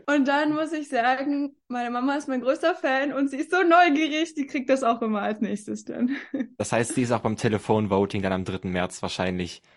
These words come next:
Speaker 2: mit mehreren Telefonen am Start.
Speaker 1: Sie wird natürlich in der Location sitzen. <laughs>
Speaker 2: Okay, na, kann man, kann man ja auch anrufen, würde ich sagen.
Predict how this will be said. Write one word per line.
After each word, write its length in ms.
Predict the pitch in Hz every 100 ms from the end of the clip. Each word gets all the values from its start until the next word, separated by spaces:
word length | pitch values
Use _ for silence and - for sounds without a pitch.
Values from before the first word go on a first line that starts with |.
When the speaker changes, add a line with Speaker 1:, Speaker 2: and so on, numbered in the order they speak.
| _
Speaker 2:
mit 160 | 101 104
mehreren 300 | 107 92 95
Telefonen 600 | 101 90 - 92 85 85 _ _ _ _
am 120 | 95
Start. 340 | - 90 80 - _ _ _ _ 220
Speaker 1:
Sie 280 | 202 240 196
wird 260 | 220 226
natürlich 800 | 214 196 - 226 208 214 226 - -
in 520 | 240 262 262 240 240
der 120 | 214
Location 640 | 208 202 202 233 285 277 233
sitzen. 440 | 214 214 - 220 -
<laughs> 40 |
Speaker 2:
Okay, 580 | - 381 151 156 165 131
na, 260 | 117 139 139
kann 160 | - 160
man, 160 | 165 339 - -
kann 140 | 151
man 100 | 160
ja 100 | 151
auch 160 | 165 170
anrufen, 520 | 127 101 92 - 87 _
würde 260 | - 110 110
ich 80 | 95
sagen. 340 | 95 87 90